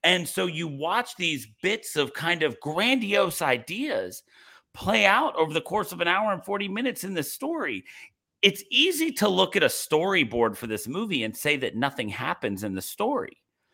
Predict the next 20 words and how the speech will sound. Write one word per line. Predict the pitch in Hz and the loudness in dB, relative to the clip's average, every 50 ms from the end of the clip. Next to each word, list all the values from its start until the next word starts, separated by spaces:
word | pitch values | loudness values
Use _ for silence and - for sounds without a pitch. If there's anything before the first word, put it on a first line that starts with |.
| _ _ - - - - - - _ _ _ | _ _ -20 -18 -18 -18 -20 -20 _ _ _
But | - 196 170 | 6 6 6
when | 175 180 180 | 6 4 2
you | 196 240 262 - - - | 2 0 -2 0 2 4
actually | 143 156 175 185 - - - 202 196 190 165 | 4 4 4 2 0 -4 -4 -2 0 -2 -2
kind | - - 165 180 185 | 0 0 0 2 4
of | 156 131 107 107 | 2 2 2 2
rip | 117 143 - 175 | 0 0 0 0
apart | 160 131 127 - - 196 269 190 131 - - - | -2 -4 -4 0 0 2 2 2 0 -4 -2 2
all | - 147 160 180 180 | 4 6 6 6 4
the | 151 135 | 0 -4
scenes, | - - - 196 240 311 302 190 117 107 110 - - _ - - - _ _ _ _ _ - | -6 -6 -6 -4 -4 -2 -2 -2 -4 -6 -8 -10 -16 _ -20 -20 -20 _ _ _ _ _ -4
you | 123 160 214 214 | 0 0 0 0
see | - - - 233 220 208 | 0 -2 -2 -2 -2 0
so | 170 - - - - - 185 190 214 247 254 | -2 -4 -6 -6 -2 4 6 6 8 8 6
much | 240 220 220 220 - - - - | 4 4 4 2 2 0 -4 -8
growth | - 120 123 127 131 147 170 196 208 175 131 127 123 - - _ - | -8 -8 -8 -4 2 4 6 6 6 4 2 0 -4 -10 -14 _ 0
out | 120 131 143 160 | 2 4 4 4
of | 165 143 127 | 2 -2 -4
these | 143 143 139 131 - | -4 -4 -4 -4 -6
characters | - - - - 190 220 262 254 - - - 117 107 101 98 104 107 - | -10 -12 -8 -2 0 0 0 0 -2 -4 -2 0 0 0 0 -2 -4 -8